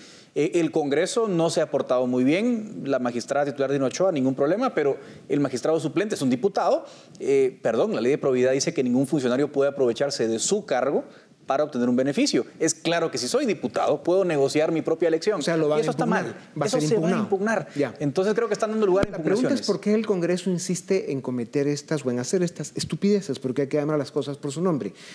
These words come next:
Speaker 2: Lo intentaron con Moto, lo han intentado en otras ocasiones, como el tema de la aprobación del presupuesto nacional,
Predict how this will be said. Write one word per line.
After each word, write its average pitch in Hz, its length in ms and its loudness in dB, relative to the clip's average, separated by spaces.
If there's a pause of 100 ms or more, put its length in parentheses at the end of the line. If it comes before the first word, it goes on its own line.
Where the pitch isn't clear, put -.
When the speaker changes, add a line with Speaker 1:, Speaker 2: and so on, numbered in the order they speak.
(200)
Speaker 2:
Lo 151 80 0
intentaron 151 460 0
con 139 180 0
Moto, 170 460 2
lo 139 160 2
han 147 80 0
intentado 143 360 0
en 143 80 -2
otras 139 240 -2
ocasiones, 143 440 0
como 127 180 2
el 113 80 -2
tema 139 300 0
de 131 80 2
la 120 100 0
aprobación 120 400 -2
del 143 140 0
presupuesto 143 720 -2
nacional, 156 500 0